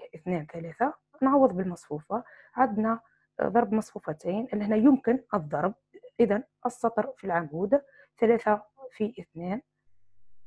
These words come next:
ناقص واحد في ثلاثة، نتحصل على المركبة الأولى. سطر في عمود، إذن اثنان في اثنان زائد أربعة في ثلاثة نتحصل على المركبة الثانية،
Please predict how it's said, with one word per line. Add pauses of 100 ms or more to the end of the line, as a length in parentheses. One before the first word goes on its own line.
ناقص (760)
واحد
في
ثلاثة،
نتحصل
على
المركبة
الأولى. (880)
سطر (160)
في
عمود،
إذن
اثنان
في
اثنان (380)
زائد (140)
أربعة
في
ثلاثة
نتحصل
على (160)
المركبة (140)
الثانية،